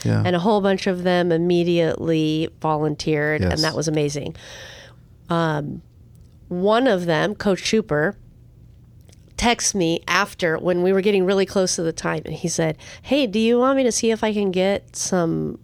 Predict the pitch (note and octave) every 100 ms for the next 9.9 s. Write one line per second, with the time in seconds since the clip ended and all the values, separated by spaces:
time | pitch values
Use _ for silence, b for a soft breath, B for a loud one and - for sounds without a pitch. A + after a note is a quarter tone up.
0 | - D#3+ D#3+ - D#3+ D#3 D#3 - E3+ -
1 | B3+ C4+ - - E3 F#3 C4 - - -
2 | - - - - - - A2+ - F#3+ F#3
3 | F3+ - E3 E3+ D#3+ D#3+ - - - -
4 | - - G#3+ G3 - G3 F3 E3 F3 D#3
5 | - - D3 D3 E3 - - - - F#3
6 | F3 - - F3 D#3 A3+ C#3 F#2 F#2+ F#2+
7 | B B B B B B - - - A3
8 | G#3+ G3+ G3+ G#3 - A3 B3+ D4+ A#3 D#4
9 | D#4+ A#3 G#3+ G#3+ - F#3+ E3 F3+ B3